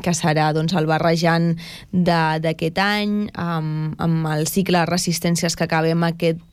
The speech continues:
aquest dijous, i com sempre, doncs, també les dues entrevistes, la, la veu del nord i la veu del sud, i, i tot un, una sèrie de recursos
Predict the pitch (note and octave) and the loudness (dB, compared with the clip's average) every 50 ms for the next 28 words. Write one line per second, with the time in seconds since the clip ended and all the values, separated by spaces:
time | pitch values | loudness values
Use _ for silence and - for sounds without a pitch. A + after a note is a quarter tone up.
0 | - - F3+ E3+ - E3+ E3 D#3 D#3+ D#3+ E3 E3+ G3 G#3 G#3 G3+ G3+ G#3 G3+ - | -10 -10 -6 -4 -2 -2 0 2 2 2 2 4 2 2 2 2 0 -4 -6 -8
1 | F3+ - D#3+ D#3+ D#3+ - E3+ D#3+ F3 F3+ F3+ E3 E3 E3 - E3 D#3+ D#3 D#3 D#3+ | -8 -6 -6 -6 -4 -2 -2 0 0 0 0 0 -2 -2 -2 -4 -2 0 2 2
2 | E3+ E3+ - - - - - - - - - F#3 F3 E3+ E3 F3 E3+ F3 F#3 F#3+ | 0 0 -4 -12 -20 -20 -20 -20 -20 -8 -2 0 0 2 2 2 2 2 2 0
3 | F3 E3+ F3 E3+ E3+ G#3 B3 B3 - - A#3+ G#3 G3+ G3+ G#3+ - - - - F#2+ | 0 0 0 0 0 0 0 0 -2 -2 -2 -2 -2 -2 -4 -6 -8 -6 -6 -4
4 | F#2 - F3+ F3+ F3+ F#3 F3+ F#3 F#3 F#3 F#3+ F#3+ - G3+ G3 F#3 F#3 F#3 F#3 F#3 | -2 0 0 0 0 0 0 0 0 0 0 0 -2 -2 0 0 0 2 2 0
5 | F#3+ F#3+ F#3 F#3 - G3+ G#3 G3+ G#3 G#3 F#3+ E3 - - F3 F3 E3+ E3+ F3 E3 | 0 0 -2 0 0 0 0 0 0 0 -2 -2 -2 -2 -2 -2 0 0 -2 0
6 | - E3+ F3 F3+ E3 D#3+ - - - - - - F3 E3 E3+ E3 E3+ E3 E3+ E3+ | 2 2 2 2 0 0 -4 -6 -8 -4 -2 0 0 0 0 0 0 2 2 2
7 | E3+ E3 E3 E3 D#3+ D#3+ - - F3+ E3+ F3 E3+ - F#3+ F#3 F#3+ - | 2 2 2 0 0 -2 0 0 0 0 0 -2 -2 -2 -2 -2 -4